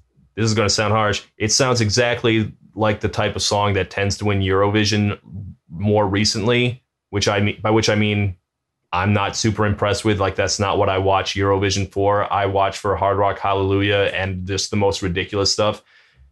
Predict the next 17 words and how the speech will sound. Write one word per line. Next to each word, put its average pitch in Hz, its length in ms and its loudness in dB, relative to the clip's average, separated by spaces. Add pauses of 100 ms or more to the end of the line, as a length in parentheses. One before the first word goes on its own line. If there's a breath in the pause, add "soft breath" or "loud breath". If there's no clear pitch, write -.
(120)
And 110 140 0
quite 160 160 4
honestly, 135 380 2
the 95 80 0
last 110 260 0
couple 110 240 -4
Eurovisions 107 560 2
I 101 80 2
watched, 101 640 0
or, 101 200 2
like, 98 320 -2 (440)
well, 95 120 -2
let's 90 160 -2
say 98 140 0
the 82 140 -4
last 87 320 -2
one, 82 400 -2